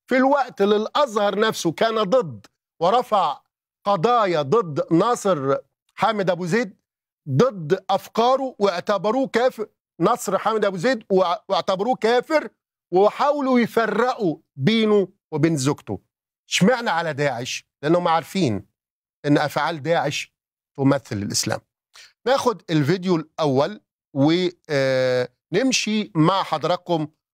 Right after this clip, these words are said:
خطوة خطوة حول، آه، هل فعليًا،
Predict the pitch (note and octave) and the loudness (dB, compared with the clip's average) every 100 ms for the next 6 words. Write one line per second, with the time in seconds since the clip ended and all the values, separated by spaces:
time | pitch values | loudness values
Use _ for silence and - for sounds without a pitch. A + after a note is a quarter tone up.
0 | _ - A3 - F3+ - E3+ - D3+ D3+ | _ -2 -2 0 -2 0 -4 -2 -2 -2
1 | - _ _ _ _ - D#3+ D#3+ D3+ D3+ | -4 _ _ _ _ 0 0 2 0 0
2 | - _ D3 C3+ B2+ B2+ B2 B2+ - F3 | -4 _ -4 -2 0 0 0 -2 -2 -2
3 | A3+ F3 - _ _ - E3+ C3+ D#3 F#3 | -2 -8 -12 _ _ -4 -2 0 -2 -2
4 | F#3+ D3+ C3+ A#2+ | -2 -2 -2 -6